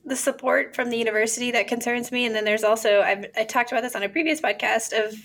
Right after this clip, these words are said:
kind of the inconsistency of the curriculum itself between institutes. I mean, if you're, you talked about teaching, for example, um, I find that the curriculum can vary quite a bit depending on what department or what institute you're in.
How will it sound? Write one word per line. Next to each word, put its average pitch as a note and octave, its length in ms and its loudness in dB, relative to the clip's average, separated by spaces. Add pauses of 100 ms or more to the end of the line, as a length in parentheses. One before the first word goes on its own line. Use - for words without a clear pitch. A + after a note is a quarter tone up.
(180)
kind B3+ 180 0
of A#3+ 100 -4
the G3+ 160 0
inconsistency A3 1160 -2
of G3+ 120 -2
the G#3+ 60 -2
curriculum G#3+ 480 0
itself F#3+ 560 0
between C#4+ 380 0
institutes. D4 880 0
I G3 40 -2
mean, G#3+ 240 -6 (160)
if A3 140 -6
you're, G3+ 120 2
you B3+ 120 -4
talked G#3+ 200 0
about G#3+ 200 0
teaching, A#3+ 320 0
for - 100 -4
example, G3 680 0 (380)
um, G3 420 -4 (340)
I G#3+ 80 6
find G#3+ 500 2
that F#3+ 320 2 (180)
the F#3+ 640 4
curriculum G#3 680 0
can A3 220 -6
vary G3+ 280 4
quite G3+ 220 0
a G3 40 -4
bit G#3 240 2 (240)
depending G3 440 -2
on F#3 640 0 (300)
what - 260 0
department F#3+ 480 0
or F3+ 80 2
what F3 160 2
institute F3+ 480 -2
you're D3+ 160 -4
in. F#3+ 320 -2